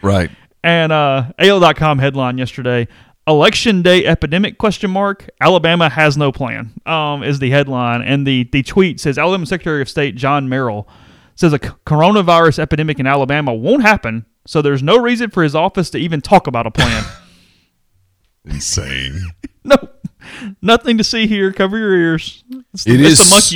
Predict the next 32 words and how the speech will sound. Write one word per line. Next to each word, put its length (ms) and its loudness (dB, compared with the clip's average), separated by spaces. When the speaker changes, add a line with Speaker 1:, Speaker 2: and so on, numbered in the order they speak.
Speaker 2:
monkey 60 -6
emoji 320 0
where 80 -6
they 80 -4
just 160 -10
go, 160 -2
"Nope." 420 -2
Speaker 1:
It 140 4
is 200 6
so 280 4
interesting. 400 -2
So 140 0
I 20 2
was 160 2
listening 400 2
to 240 2
C 280 4
N 80 4
N 140 4
a 60 2
little 180 2
bit 160 2
last 320 -4
night, 280 -4
and 120 -6
they 60 -2
were 100 2
talking 380 0
about 240 -4
the 80 -4
people 440 2
in 300 -4